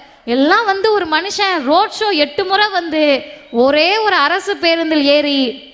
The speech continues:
டோட்டல் க்ளோஸ் செய்தவர் தமிழ்நாட்டினுடைய முதலமைச்சர். எந்த தைரியத்துல அவர் ஏறுறாரு?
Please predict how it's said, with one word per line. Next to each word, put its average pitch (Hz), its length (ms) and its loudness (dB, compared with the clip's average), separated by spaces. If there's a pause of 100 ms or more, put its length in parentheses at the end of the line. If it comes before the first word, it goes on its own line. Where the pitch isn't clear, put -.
டோட்டல் 392 420 4
க்ளோஸ் 349 280 4
செய்தவர் 359 680 2 (140)
தமிழ்நாட்டினுடைய 320 840 6
முதலமைச்சர். 277 600 2 (840)
எந்த 403 380 2
தைரியத்துல 440 460 4
அவர் 381 200 4
ஏறுறாரு? 370 560 2